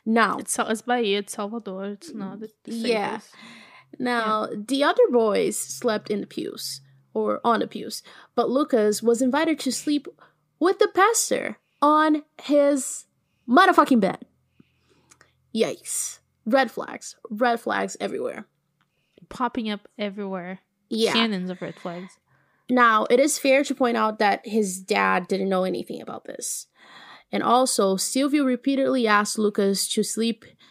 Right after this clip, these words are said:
Speaker 1: uh, in the church in the past. He would always say no, but he might have said yes this time because there was another boy there.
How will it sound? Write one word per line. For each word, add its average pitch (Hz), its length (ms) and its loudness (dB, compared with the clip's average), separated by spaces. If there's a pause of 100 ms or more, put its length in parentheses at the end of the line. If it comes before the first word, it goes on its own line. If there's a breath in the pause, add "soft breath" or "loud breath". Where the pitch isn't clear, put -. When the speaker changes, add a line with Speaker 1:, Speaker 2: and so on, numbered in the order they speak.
(400 soft breath)
Speaker 1:
uh, 202 300 -2
in 214 160 -2
the 202 80 -2
church 196 340 -2
in - 80 -8
the - 40 -12
past. - 480 -6 (300 soft breath)
He 214 100 -4
would 208 100 2
always 262 240 4
say 269 180 2
no, 254 320 2
but 214 140 0
he 214 80 -2
might 214 200 0
have 214 100 -2
said 208 200 -2
yes 208 260 -2
this - 220 -6
time 196 240 -4
because 190 360 -2
there 190 120 -2
was 185 180 -4
another - 300 -4
boy - 260 -6 (120)
there. - 280 -10